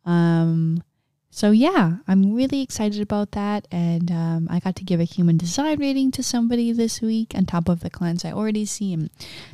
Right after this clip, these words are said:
that was really fun 'cause I haven't given somebody a reading in a while. And I was like, "Oh my gosh, I had so much fun." I was amped with energy after. So, uh, so yeah, if anybody's looking for a reading, feel free to email me. I don't believe I have, like, my calendar set up anymore,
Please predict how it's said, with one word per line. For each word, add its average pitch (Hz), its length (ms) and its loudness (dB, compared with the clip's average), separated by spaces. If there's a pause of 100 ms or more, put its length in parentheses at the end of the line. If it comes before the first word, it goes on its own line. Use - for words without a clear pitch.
that 285 180 10
was 233 140 6
really 185 260 6
fun 170 320 2
'cause - 140 -4
I 185 60 2
haven't 208 320 6
given 190 260 6
somebody 180 360 2
a 165 40 0
reading 160 360 2
in 165 100 4
a 160 80 4
while. 151 440 0
And 156 240 2
I 151 120 0
was 160 160 0
like, 175 200 0
"Oh 311 100 -2
my 370 120 -2
gosh, 381 300 2
I 185 60 2
had 196 200 2
so - 580 -2
much 294 280 0
fun." 269 360 0
I 170 300 2
was 180 380 0 (200)
amped 247 360 4
with 233 180 4
energy 180 580 2
after. 160 560 -4
So, 180 540 0 (800)
uh, 185 640 4 (320)
so - 140 -2
yeah, 240 200 8
if 185 100 6
anybody's 208 480 2
looking 233 280 4
for 220 560 4
a 214 160 4
reading, 233 720 2
feel 214 280 0
free 214 220 2
to 202 200 2
email 202 380 4
me. 214 380 2
I 185 140 2
don't 247 260 4
believe 262 300 4
I 214 80 4
have, 170 300 2
like, 180 180 0
my 160 140 2
calendar 185 560 0
set 233 200 -2
up 247 160 0
anymore, 269 600 2